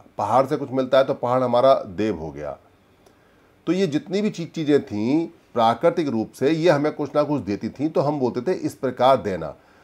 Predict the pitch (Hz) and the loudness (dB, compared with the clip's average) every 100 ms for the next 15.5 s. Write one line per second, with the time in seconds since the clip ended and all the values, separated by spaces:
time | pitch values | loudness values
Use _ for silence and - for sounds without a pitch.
0 | _ _ - 80 175 185 185 175 180 160 | _ _ -4 2 4 4 4 4 2 2
1 | 143 147 123 120 185 190 185 190 120 113 | 2 2 0 0 0 2 2 2 4 2
2 | 117 135 180 196 - _ _ _ - 80 | 2 2 0 0 -6 _ _ _ -14 -8
3 | 110 147 180 156 107 95 98 156 180 135 | 0 2 2 0 -2 0 6 8 8 6
4 | - _ _ - 117 156 113 101 117 131 | -8 _ _ -4 -2 -2 -2 -2 2 4
5 | 107 120 156 156 123 139 127 139 127 143 | 4 6 6 4 2 0 -2 -4 0 0
6 | 139 _ - 113 131 127 117 110 107 87 | -2 _ -10 -2 0 0 2 2 0 -4
7 | 85 147 170 _ _ _ _ 160 160 202 | -2 -4 -4 _ _ _ _ -4 2 6
8 | 202 185 113 123 170 156 170 185 - 139 | 6 6 4 4 4 6 4 2 0 -2
9 | 151 139 139 107 92 85 - 76 71 127 | -2 0 0 0 -2 -8 -16 -20 -12 -6
10 | 120 147 139 151 139 107 - 151 143 - | -4 -2 -4 -4 -4 -6 -2 -2 -2 -4
11 | 143 - 117 117 139 131 127 92 - 120 | -6 -2 -4 -2 -4 -4 -6 -10 -6 -4
12 | 131 131 _ _ - 107 - 147 110 117 | -4 -6 _ _ -14 -12 -6 -2 -2 0
13 | 113 127 117 104 90 131 135 - 127 92 | 0 0 -2 -6 -6 -4 -4 -4 -6 -4
14 | - 107 110 113 - 87 131 127 85 113 | 0 0 0 -4 -8 -8 -6 -6 -4 -2
15 | 117 - - 78 - | -2 -4 -12 -18 -18